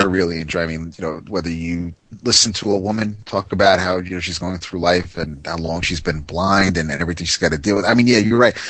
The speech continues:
They are, they, they, they, they're uplifting, they're positive. They are, I mean, if, if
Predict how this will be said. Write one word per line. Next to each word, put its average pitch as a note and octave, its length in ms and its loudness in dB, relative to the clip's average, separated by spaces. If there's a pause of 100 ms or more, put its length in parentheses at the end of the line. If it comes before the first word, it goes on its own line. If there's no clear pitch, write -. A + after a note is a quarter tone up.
(160)
They G#2 160 6
are, F#2 260 8
they, F#2+ 180 0
they, F2 340 -2
they, E2+ 220 -2
they're D#2 140 -4
uplifting, F2+ 280 -8
they're D#2 80 -4
positive. F#2+ 760 0
They F2 220 0
are, E2+ 520 0
I F#2+ 80 0
mean, G2+ 180 2
if, G2 220 0
if F#2+ 500 -4